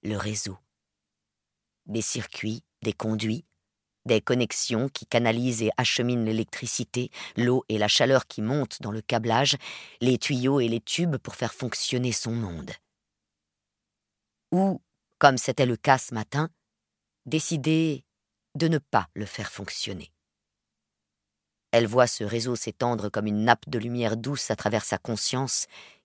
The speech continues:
qui devient trouble. Elle le sent palpiter sous ses paupières. « Tout est connecté »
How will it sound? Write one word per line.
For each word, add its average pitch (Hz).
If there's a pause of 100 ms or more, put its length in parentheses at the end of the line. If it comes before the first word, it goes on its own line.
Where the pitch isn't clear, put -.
qui 127
devient 113
trouble. - (1500)
Elle 175
le 175
sent 156
palpiter 127
sous -
ses -
paupières. « - (1300)
Tout 196 (160)
est 170
connecté » -